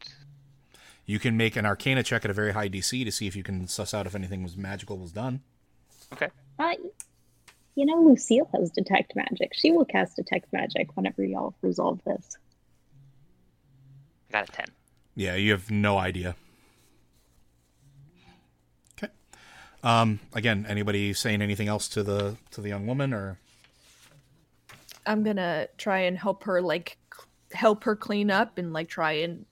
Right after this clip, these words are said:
Speaker 4: usher her along and get her the hell out so we can figure out what's going on.
Speaker 1: Okay. Uh, as you do that and you, you sort of clean her up and rush her out, uh, you notice that, uh, in her,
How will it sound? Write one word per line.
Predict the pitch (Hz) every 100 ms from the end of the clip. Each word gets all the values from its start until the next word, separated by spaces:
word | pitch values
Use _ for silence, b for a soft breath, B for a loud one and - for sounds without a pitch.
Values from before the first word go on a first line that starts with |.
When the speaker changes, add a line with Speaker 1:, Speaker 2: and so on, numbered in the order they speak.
| -
Speaker 4:
usher | 160 - 170
her | - 185
along | 165 180 185 175 165 170
and | 165 156
get | 170
her | 165
the |
hell | 170 156 160
out | 147 175
so | -
we | 165
can | 151 160
figure | - 165 165
out | -
what's | 175
going | - - 226
on. | - - - - - - _ _ 98
Speaker 1:
Okay. | 185 214 B B B B B B
Uh, | 117 113 113 117 123
as | 127 151 156
you | 160
do | 120 123
that | 127 139 143
and | 110
you, | 110 110 110
you | 107
sort | 104 120 110
of | 104 - _ _
clean | - - 113
her | 110
up | 104 104 -
and | 101
rush | 101 -
her | 107
out, | 98 95 107 b b b b -
uh, | 101 104
you | 101 104
notice | 113 117 120 123 113 -
that, | 107 110 107 107 104 - - _ _ _ _ _ _
uh, | 110 101 104 _ -
in | 120 127
her, | 123 131 123 117 107 101